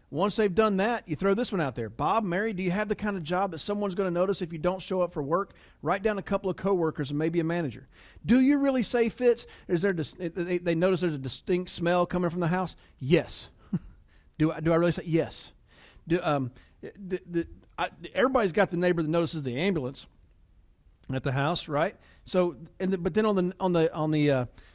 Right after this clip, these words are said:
the, the coworkers, this is big too. This is also how you find local people. Uh, everybody that has a job, uh, has people around them that notice when they don't show up for work.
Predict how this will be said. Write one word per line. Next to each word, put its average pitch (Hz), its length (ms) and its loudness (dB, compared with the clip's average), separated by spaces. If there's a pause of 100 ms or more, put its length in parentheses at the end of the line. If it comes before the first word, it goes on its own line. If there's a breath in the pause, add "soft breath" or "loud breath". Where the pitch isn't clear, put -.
the, 143 180 -4
the 156 100 -4
coworkers, 151 840 0 (140)
this 208 180 -2
is 240 80 -6
big 233 260 0
too. 247 120 0
This 190 120 -2
is 196 80 -4
also 202 240 2
how 185 140 0
you 165 120 2
find 165 280 0
local 151 320 0
people. 131 360 -2 (360 loud breath)
Uh, 160 100 -4 (100)
everybody 202 600 2
that 165 180 -2
has 196 440 0
a 226 160 0
job, 233 380 -2 (300 loud breath)
uh, 170 100 -6
has 220 420 -2
people 214 360 0
around 185 320 2
them 170 160 2
that 156 100 -2
notice 170 360 0
when 147 120 -2
they 147 160 2
don't 147 280 -4
show 143 220 -2
up 135 120 -4
for 127 120 -8
work. 120 280 -8